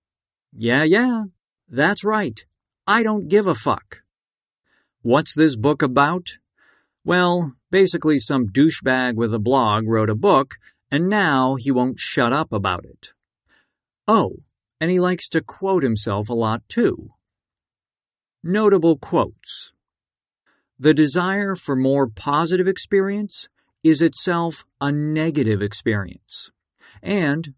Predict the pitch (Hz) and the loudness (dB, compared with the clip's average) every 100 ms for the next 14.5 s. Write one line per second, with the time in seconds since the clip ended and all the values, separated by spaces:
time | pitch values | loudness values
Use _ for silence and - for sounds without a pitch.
0 | _ 113 107 113 165 214 - 123 117 117 | _ -2 0 2 0 -2 -6 -2 0 0
1 | 135 - _ - 156 165 - - 240 247 | -2 -12 _ 2 4 4 0 -4 -4 -6
2 | - - - - - 127 113 135 147 147 | -10 -12 -16 -18 -10 -6 -2 0 0 -4
3 | 113 113 131 143 156 147 - - 147 165 | -4 -2 0 0 0 0 -4 -4 -4 -4
4 | 180 202 - - _ _ _ 160 165 170 | -6 -8 -14 -20 _ _ _ 0 2 -2
5 | - 170 185 170 - - 170 - 190 247 | -2 -2 -2 -10 -14 -10 -8 -4 -2 0
6 | 190 117 104 104 - 117 101 95 - - | 0 -2 -2 -4 -2 -2 -2 -6 -18 -18
7 | - - _ _ _ _ _ _ _ _ | -18 -18 _ _ _ _ _ _ _ _
8 | _ _ _ _ _ _ _ 135 170 214 | _ _ _ _ _ _ _ 0 2 2
9 | 185 - 165 147 - 175 165 165 151 147 | -2 -2 -2 -2 -2 -2 0 2 2 2
10 | 151 139 139 165 190 190 180 - 147 139 | -2 -4 -4 -4 -2 0 -2 -2 -2 0
11 | 139 127 - 123 110 - 131 127 120 107 | 0 0 -6 -12 -14 -12 -2 0 0 -2
12 | - - - - _ _ _ _ - 143 | -10 -16 -18 -18 _ _ _ _ -4 -2
13 | - 160 190 - 156 131 123 170 240 202 | 2 4 4 2 -6 -4 -2 0 0 0
14 | 127 107 110 110 | 0 0 0 -2